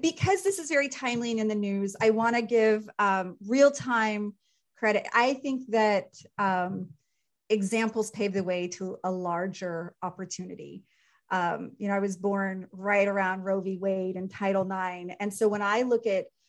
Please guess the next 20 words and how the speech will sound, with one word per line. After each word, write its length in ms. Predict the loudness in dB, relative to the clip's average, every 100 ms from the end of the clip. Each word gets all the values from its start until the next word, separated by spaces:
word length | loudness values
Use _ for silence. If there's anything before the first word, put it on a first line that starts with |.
| _ -2
uh, 100 | -2
Judge 560 | 2 2 2 0 -6 -8 _ -14
Ketanji 480 | -8 -4 -2 -2 -4
Brown 240 | -4 -6
Jackson 400 | -4 -4 -6 -8
right 160 | -8 -8
now 200 | -6 -6
going 240 | -6 -8
through 160 | -6 -10
confirmation 680 | -8 -10 -8 -6 -6 -6
hearings, 540 | -6 -6 -4 -4 -6 -10 _ _ _ _
the 100 | -6
fact 440 | -4 0 0 0 -2
that 160 | -2
she 380 | -2 -6 -6 -6
is 580 | -2 -2 -2 -6 -12 -20 _
sitting 480 | -20 -4 4 6 6
in 120 | 0
a 60 | -2
chair, 640 | -6 -4 -2 0 -2 -4